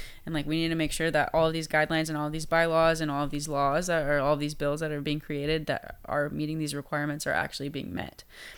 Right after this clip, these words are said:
You know, a lot of the time, like, with the A-, or A B ten eighty-two and S B fifty-four are literally, like,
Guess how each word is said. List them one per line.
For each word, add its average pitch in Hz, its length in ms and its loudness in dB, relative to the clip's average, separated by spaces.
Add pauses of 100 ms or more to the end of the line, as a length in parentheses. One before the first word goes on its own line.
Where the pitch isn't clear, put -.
(160)
You 156 100 2
know, 151 180 2
a 147 40 2
lot 139 160 2
of 143 80 -2
the 147 80 -4
time, 143 360 0
like, 127 320 -4
with 156 160 -2 (160)
the 156 80 2
A-, 147 300 2
or 156 180 2
A 160 140 0
B 160 240 0
ten 160 160 -2
eighty-two 156 500 0
and 151 80 0
S 139 140 -4
B 160 80 -8
fifty-four 151 800 -2
are 147 120 4
literally, 151 340 -2
like, 139 280 0